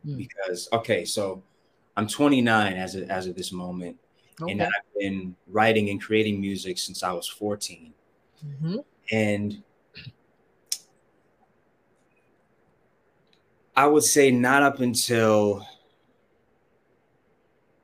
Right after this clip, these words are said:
Speaker 2: just a few months ago
Speaker 1: Mm-hmm. Mm.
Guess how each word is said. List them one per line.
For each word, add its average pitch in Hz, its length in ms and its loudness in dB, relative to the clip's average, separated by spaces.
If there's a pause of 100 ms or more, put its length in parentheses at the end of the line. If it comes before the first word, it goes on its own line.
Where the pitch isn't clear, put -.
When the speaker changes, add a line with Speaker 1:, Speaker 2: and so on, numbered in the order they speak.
Speaker 2:
just 110 280 -2
a 98 60 -6
few 92 260 -8
months 98 380 -4
ago - 320 -14 (480)
Speaker 1:
Mm-hmm. 185 380 -4 (1300)
Mm. 180 260 -10